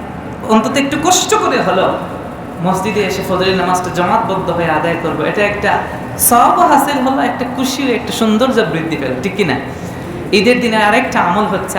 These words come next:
আপনি যখন ঈদের নামাজে আসবেন হাসি খুশি হয়ে আসবেন, চেহারাটা গোমড়া বানাইবেন না, সবসময় হাস্যোজ্জ্বল থাকবেন। মসজিদে আসলে চেহারাটা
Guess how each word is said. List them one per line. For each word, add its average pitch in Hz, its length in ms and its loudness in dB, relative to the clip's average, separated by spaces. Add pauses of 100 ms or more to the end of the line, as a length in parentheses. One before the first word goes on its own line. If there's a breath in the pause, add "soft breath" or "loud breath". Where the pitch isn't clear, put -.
আপনি 202 140 0 (120)
যখন 208 160 -2 (100)
ঈদের 233 200 2 (140)
নামাজে 214 340 4 (100)
আসবেন 185 300 0 (500)
হাসি 214 200 2 (100)
খুশি 262 240 2
হয়ে 185 200 2
আসবেন, 156 320 -2
চেহারাটা 240 420 4
গোমড়া 208 300 2
বানাইবেন 151 380 0
না, 120 60 -6 (1120)
সবসময় 247 420 2 (240)
হাস্যোজ্জ্বল 214 500 2 (100)
থাকবেন। 170 300 -2 (100)
মসজিদে 208 380 0
আসলে - 260 -4
চেহারাটা 202 320 0